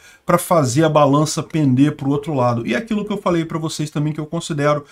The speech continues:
que, é, o pessoal tá todo mundo comemorando, o pessoal da esquerda tá comemorando que o Lula ganhou, ok, deixa eles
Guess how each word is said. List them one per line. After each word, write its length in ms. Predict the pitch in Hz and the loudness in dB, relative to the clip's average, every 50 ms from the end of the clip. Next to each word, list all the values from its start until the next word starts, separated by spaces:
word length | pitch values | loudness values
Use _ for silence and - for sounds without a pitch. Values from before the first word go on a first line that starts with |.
| - - - - - _ | -20 -20 -20 -20 -20 _
que, 240 | - - 180 180 170 - | -6 -2 -2 -2 -2 0
é, 280 | 160 156 156 156 202 190 | 2 4 6 6 6 6
o 160 | 151 156 147 | 6 2 0
pessoal 400 | 131 - 165 - - 165 160 160 | 2 0 0 0 2 2 2 2
tá 140 | 160 165 147 | 2 0 0
todo 220 | - 180 175 170 | 2 2 4 4
mundo 180 | 170 170 160 147 | 4 4 2 2
comemorando, 640 | - 165 151 156 156 151 143 135 151 160 151 143 | 0 2 2 4 4 4 4 4 4 4 4 2
o 60 | 139 135 | 2 0
pessoal 240 | 151 143 - 160 | 0 -2 -2 0
da 80 | 151 143 | 0 0
esquerda 420 | 139 - - - - 147 143 131 | -2 -2 -4 -2 0 0 0 0
tá 100 | 131 147 | 0 -2
comemorando 720 | 139 - 160 151 156 156 151 143 135 127 139 151 156 143 135 | -2 -2 0 2 2 2 4 4 4 4 4 4 4 4 2
que 100 | 135 139 | 0 0
o 40 | 135 | 0
Lula 200 | 135 139 175 214 | 0 0 0 0
ganhou, 320 | 226 233 214 214 - - - | 0 0 0 0 -2 -4 -6
ok, 320 | - - - - 254 294 | -8 -8 -6 -6 -4 -4
deixa 260 | 254 214 247 277 - | -2 -4 -4 -4 -4
eles 140 | 170 147 135 | -4 -4 -4